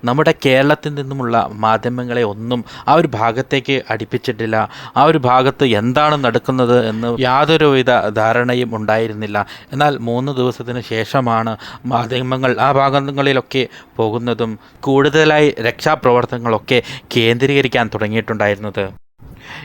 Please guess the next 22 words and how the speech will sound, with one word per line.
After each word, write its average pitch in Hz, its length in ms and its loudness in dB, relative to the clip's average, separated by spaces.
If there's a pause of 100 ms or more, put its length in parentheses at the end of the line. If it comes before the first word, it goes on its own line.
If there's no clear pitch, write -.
(180)
എന്നാൽ 202 260 4 (160)
എന്തൊക്കെയോ 175 400 2 (120)
കാര്യങ്ങൾ 139 340 2 (120)
അവിടെ 127 200 0 (140)
ഒളിക്കാൻ 123 420 0 (100)
ശ്രമിക്കുന്നത് 123 720 -4
പോലെയുള്ള 110 400 -2 (100)
ഫീലിംഗ് 110 460 -6 (360)
പലപ്പോഴും 160 460 4 (100)
നമുക്ക് 123 300 0 (140)
അനുഭവപ്പെട്ടിട്ടുണ്ട്. 113 800 -2 (420)
എന്തുകൊണ്ടാണ് 160 680 2 (200)
ഇത്രയും 147 460 0 (1700)
ദൂരത്ത്, 131 420 2 (200)
അതായത് 131 360 2 (220)
ആ - 20 6 (160)
ഒരു, 135 160 2 (400)
ആ, 113 40 4 (200)
മ-, 113 200 -4
നദിയുടെ 131 460 0 (220)
നടുക്കായിട്ട് 123 720 0 (240)
കാണുന്ന 120 360 0